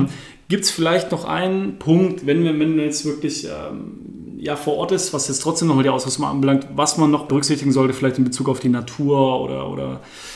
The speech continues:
Speaker 2: genau, gibt's da noch einen Punkt, wo du sagst, ähm, das wäre noch wichtig?
Speaker 1: Ja, also grundsätzlich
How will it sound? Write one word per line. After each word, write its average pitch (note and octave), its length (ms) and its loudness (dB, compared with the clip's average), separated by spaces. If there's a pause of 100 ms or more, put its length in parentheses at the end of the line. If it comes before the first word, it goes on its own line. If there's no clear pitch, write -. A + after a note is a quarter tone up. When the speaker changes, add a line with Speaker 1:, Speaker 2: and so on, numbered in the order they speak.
(140)
Speaker 2:
genau, C3 180 2
gibt's B2+ 200 -4
da C#3 40 2
noch B2+ 140 4
einen B2+ 100 -2
Punkt, C3 320 4 (220)
wo C3 80 -6
du B2+ 80 0
sagst, A#2+ 480 -4
ähm, A#2 400 -4 (260)
das - 160 -10
wäre A#2+ 120 -6
noch A2+ 200 -10
wichtig? A#2 360 -8 (180)
Speaker 1:
Ja, G#2 260 -10
also A#2+ 360 0 (420)
grundsätzlich D3+ 720 0